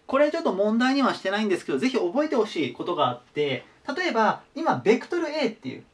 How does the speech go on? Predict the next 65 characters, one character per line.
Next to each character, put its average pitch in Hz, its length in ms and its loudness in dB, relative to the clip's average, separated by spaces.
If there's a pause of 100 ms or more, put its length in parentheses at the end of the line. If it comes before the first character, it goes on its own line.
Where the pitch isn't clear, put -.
ア 190 100 2
ル 226 60 0
フ 262 80 0
ァ - 20 -4
ベ 339 60 0
ッ 339 60 -4
ト - 100 -8
一 349 200 -4
つ - 40 -18
で 220 100 -2
表 156 280 2
し - 20 -10
た 147 80 -4
と 131 80 -10
き 127 100 -14
は、 139 240 2
マ 139 140 -2
イ 147 60 -6
ナ 160 100 -4
ス 165 180 -2
ベ 143 160 2
ク - 80 -8
ト 175 80 -2
ル 175 80 -2
A 175 80 -2
っ - 60 -8
て - 40 -16
書 175 140 -12
く - 80 -10
ん 120 80 -8
で 107 100 -12
す - 80 -18
け 123 120 -10
ど、 135 240 -4 (360)
例 349 140 -4
え - 20 -4
ば、 139 360 -4 (3250)
ベ 185 160 -2
ク - 100 -14
ト 349 100 -2
ル 339 120 0
エ 262 180 2
ー - 20 -2
ビ 262 180 0
ー - 40 -16
っ - 20 -20
て - 200 -16 (180)
あ 160 120 -2
る 135 40 -2
で 127 60 -6
し - 40 -8
ょ？ 214 60 -4
こ - 60 -6
れ、 - 120 -10
ベ - 160 -8
ク - 80 -18
ト 139 80 2
ル 120 140 -2
エ 131 40 -2
ー 127 120 -2
ビ 117 140 -10
ー。 - 60 -18 (460)
で、 196 240 -2 (380)
こ 359 280 4
う 349 40 -6